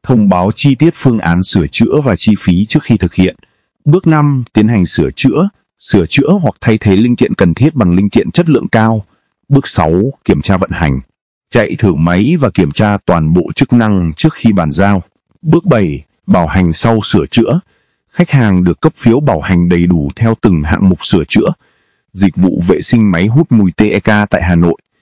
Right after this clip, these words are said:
Ngoài dịch vụ sửa chữa, trung tâm còn nhận vệ sinh và bảo dưỡng máy hút mùi T E K định kỳ tại nhà. Sau thời gian sử dụng,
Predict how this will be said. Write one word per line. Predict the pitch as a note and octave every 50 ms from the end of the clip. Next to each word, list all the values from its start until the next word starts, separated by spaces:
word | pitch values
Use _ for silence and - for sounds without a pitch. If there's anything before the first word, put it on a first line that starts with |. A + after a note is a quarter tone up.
| _ _ _ _ _ _ _ _ _ _
Ngoài | A2 G#2+ G#2 F#2+
dịch | E2+ F2 E2 D2+
vụ | F#2+ G#2+ G2+ -
sửa | - - F2+ C#2+
chữa, | - - - - - E3 F3 _ _ _ _
trung | _ - C3+ C3+
tâm | - C3 A#2 A#2
còn | - G2+ F2+ F2
nhận | F#2 F#2 -
vệ | F2 F#2 -
sinh | - - - A2+ A2+ G#2
và | G2 F2+
bảo | D#2+ D#2+ D2 C#2+
dưỡng | C#2+ G2+ G2 B2+ B2
máy | A2 G#2+ B2
hút | C3 D#3 D#3+ -
mùi | D3 G#2+ F2+ E2+
T | - -
E | A2 A2+ G#2 - A#2+ A#2
K | A2
định | G#2+ F#2 F2
kỳ | - - F#2 F2 E2 -
tại | E2 -
nhà. | D#2+ E2 D2+ D2 - _ _ _ _
Sau | _ - - G#2+ G2+ G#2+
thời | G#2 - F2+ E2+ D#2+
gian | D2+ F#2 F#2+ G2
sử | F2+ - - E2
dụng, | D2+ D2 F2+ E2+